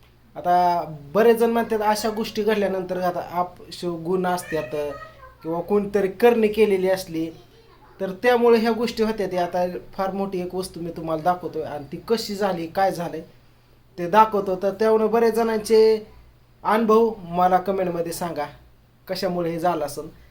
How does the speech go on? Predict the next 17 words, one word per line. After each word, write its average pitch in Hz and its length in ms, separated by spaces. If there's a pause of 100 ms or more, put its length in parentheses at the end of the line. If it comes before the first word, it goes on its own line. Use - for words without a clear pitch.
(280)
काय 220 180
झालं 185 240
असेल. 170 340 (420)
तर, 165 100
अं, 165 500 (760)
दाखवतो 220 440
मी. 190 120
प्रियंका, 254 440 (1300)
उठ 175 160
ग, 190 120 (260)
असं 151 260
कॅमेरा 175 440
धर, 160 100 (200)
मला 139 160
दाखवू 156 320
दे 135 80
त्यांना. 135 280